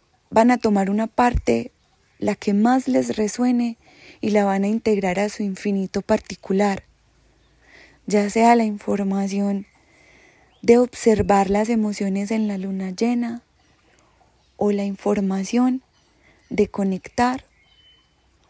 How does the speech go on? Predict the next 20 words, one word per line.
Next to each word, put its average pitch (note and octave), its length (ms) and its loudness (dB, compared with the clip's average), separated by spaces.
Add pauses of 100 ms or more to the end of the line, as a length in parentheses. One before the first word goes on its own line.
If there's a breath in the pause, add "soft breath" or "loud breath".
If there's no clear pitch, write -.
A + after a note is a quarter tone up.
(640)
con G#3+ 220 -2
esa G#3+ 320 0
lista A#3+ 480 -2
de A3 160 0
propósitos, G#3+ 920 -2
con A3 160 0
esa G#3+ 240 0
lista A3 400 -2
de A#3 80 2
intenciones A3 880 -4 (1160 soft breath)
en G3+ 200 -4
cada F#3+ 360 -2
luna G3+ 320 -2
nueva, F#3+ 480 -6 (1120 soft breath)
para G#3 240 2
que - 180 -6
así G3+ 440 -4 (320 soft breath)
nosotros A3+ 440 -2
nos G#3 220 -4
veamos F#3+ 500 -2